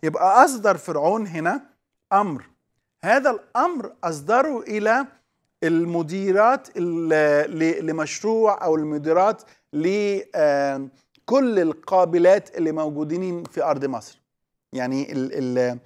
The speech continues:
آه، كان عندهم زي هيئة كبيرة كده، آه، مسؤول عنها، آه، آه،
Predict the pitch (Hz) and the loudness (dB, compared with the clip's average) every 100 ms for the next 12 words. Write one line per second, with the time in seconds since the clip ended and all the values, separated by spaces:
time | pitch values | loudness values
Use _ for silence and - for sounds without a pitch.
0 | _ _ _ - 127 131 - 123 139 127 | _ _ _ -8 -4 -4 -6 -6 -4 -2
1 | 139 147 143 131 147 156 135 127 147 139 | -2 -2 0 4 4 4 0 -2 0 -2
2 | - 139 120 110 _ _ - 131 127 123 | -2 -4 -4 -8 _ _ -10 -4 -2 0
3 | 123 120 131 135 135 135 131 - - 131 | -2 -2 -4 -4 -4 -8 -12 -12 -10 -10
4 | 123 - 170 139 143 165 151 156 151 _ | -6 0 2 4 2 0 -2 -4 -4 _
5 | _ - 139 127 127 - 127 123 127 127 | _ -10 -4 -2 -2 -4 -6 -6 -6 -6
6 | 131 135 135 - - 60 - | -8 -10 -12 -12 -12 -14 -16